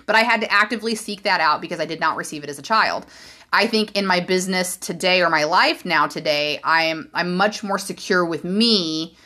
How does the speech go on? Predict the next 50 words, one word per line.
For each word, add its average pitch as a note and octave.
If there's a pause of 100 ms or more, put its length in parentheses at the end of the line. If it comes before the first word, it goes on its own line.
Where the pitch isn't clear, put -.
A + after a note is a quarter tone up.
(160)
knowing E3+
that F3+
this F#3
is E3
a D3+
success D#3
for D#3
me. D3
This D#3
feels D3+
good D3+
for D3
me. D3
I D3
did D3
this. C#3
And D#3+ (480)
that's F3+
okay. D#3+
But F#3+
sometimes A3+
I F#3+
feel F#3+
like F3
I E3
struggle D#3+
with E3
guilt, D3+
like, D#3+
on D#3
my D3
mom's A#3
side, E3
and E3 (200)
her G#3
and G#3
I G3+
don't F3+
ever D#3+
talk A3+
about C#3+
this. C#3+
We -
never, B2
we F#3+
rarely G3+
talk E3+
about D#3
my C#3
business. D3